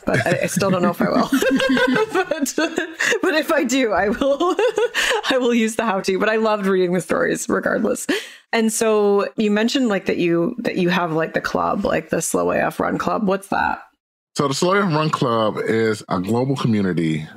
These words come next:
Speaker 2: of ten thousand members worldwide. We house everything inside of an app on I O S and Android. So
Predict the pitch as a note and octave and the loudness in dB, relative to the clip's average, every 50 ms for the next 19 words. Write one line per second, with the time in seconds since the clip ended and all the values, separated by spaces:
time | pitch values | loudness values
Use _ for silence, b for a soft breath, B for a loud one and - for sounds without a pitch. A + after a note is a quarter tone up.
0 | C#3 - - E2 D#2+ - - - - D3 C#3 C3+ B2+ A#2 A#2+ A#2+ A2+ A2 G#2 G2+ | -10 -4 -4 -4 -4 -6 -10 -4 -2 0 0 0 0 0 0 0 0 0 0 0
1 | G2 G2 F#2+ - F2 D2+ E2 E2+ F2 E2 C2 C#2 D2+ D2+ C#2+ C#2+ C#2+ C#2+ C2+ - | 0 0 -2 -2 -2 0 0 0 0 0 0 -2 -2 0 0 0 0 -2 -2 -6
2 | B B B B B B - F#2 F2+ E2+ F#2 G#2 G#2 A2 A#2 A2+ A2+ G#2 G2+ G2+ | B B B B B B -6 -4 -2 -2 0 0 0 0 0 0 0 -2 -2 -2
3 | G#2+ - - F#2+ F#2+ F#2+ F2+ F2 E2 - - F#2 E2+ - - F#2 F2 F2 E2+ E2+ | -2 -4 -2 -2 0 0 0 -2 -2 -2 -2 -4 -4 -2 -2 -2 0 0 -2 -2
4 | E2 E2 D#2+ D#2 - - - F2+ F2+ E2 - - E2 E2 D2 - E2 D#2+ E2+ F2 | -2 -2 -2 -2 -2 -2 -2 -2 -2 -2 -2 -4 -4 -4 -2 -2 -2 0 0 0
5 | F2+ F2+ G2 G#2 - A2 F#2 - E2 D2+ D2 C#2 D2 C#2+ D2+ D2+ D2 - - - | 0 0 -2 -2 -2 -4 -2 -2 -2 -2 -2 0 0 0 0 0 -2 -4 -2 -2
6 | D#2+ D#2 D2+ D2+ | -2 -2 -2 -4